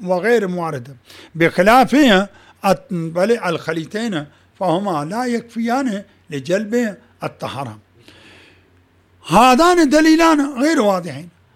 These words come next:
أولا، من أين استفاد الشهيد الأول قدس سره أن الماء أقوى من غيره؟ لا نحتمل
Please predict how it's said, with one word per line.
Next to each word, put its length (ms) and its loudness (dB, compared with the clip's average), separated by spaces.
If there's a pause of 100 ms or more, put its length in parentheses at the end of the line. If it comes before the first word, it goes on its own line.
(160)
أولا، 680 0 (400)
من 260 2
أين 520 2
استفاد 920 2 (440)
الشهيد 640 0
الأول 520 4
قدس 420 -4
سره 540 2 (380)
أن 240 2
الماء 680 4
أقوى 680 4 (260)
من 160 4
غيره؟ 420 0 (840)
لا 540 4
نحتمل 800 2